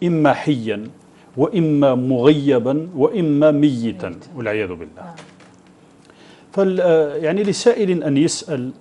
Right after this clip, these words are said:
Speaker 1: يقول: "إذا كنتم تدندنون حول هذا الضمير وأنه له علاقة بالشر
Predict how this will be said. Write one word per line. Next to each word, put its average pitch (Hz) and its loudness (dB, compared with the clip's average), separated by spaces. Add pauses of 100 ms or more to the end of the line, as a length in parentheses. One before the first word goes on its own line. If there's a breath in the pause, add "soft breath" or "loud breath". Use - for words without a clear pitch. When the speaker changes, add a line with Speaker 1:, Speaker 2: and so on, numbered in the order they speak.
(140)
Speaker 1:
يقول: 185 -2
"إذا 170 2
كنتم 170 -2
تدندنون 131 0
حول 120 -6
هذا 107 -4
الضمير 104 -8
وأنه 110 -8
له 107 -8
علاقة 104 -12
بالشر 107 -10